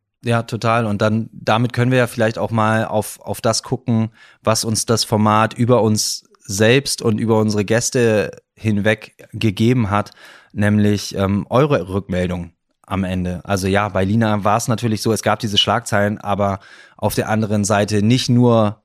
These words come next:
aus ihrem ehemaligen Nationalteam und, und von den, ihren ehemaligen Mitspielern, äh, bei den Bayern unglaublich viele warme Rückmeldungen, sondern das war für uns in dieser heißen Phase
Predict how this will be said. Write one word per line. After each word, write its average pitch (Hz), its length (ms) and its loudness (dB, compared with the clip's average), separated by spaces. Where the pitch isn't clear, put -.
aus 107 200 -2
ihrem 113 180 0
ehemaligen 107 500 2
Nationalteam 104 680 0
und, 98 180 -4
und 95 240 -6
von 101 220 -4
den, 98 180 -2
ihren 101 220 -2
ehemaligen 98 420 -2
Mitspielern, 98 520 -4
äh, 95 220 -4
bei 92 120 -4
den 92 160 -4
Bayern 98 260 -2
unglaublich 113 640 2
viele 107 560 0
warme 104 540 0
Rückmeldungen, 104 1160 2
sondern 104 640 0
das 113 280 0
war 123 100 2
für 127 180 0
uns 143 280 2
in 143 120 0
dieser 117 300 0
heißen 135 300 -2
Phase 123 680 -2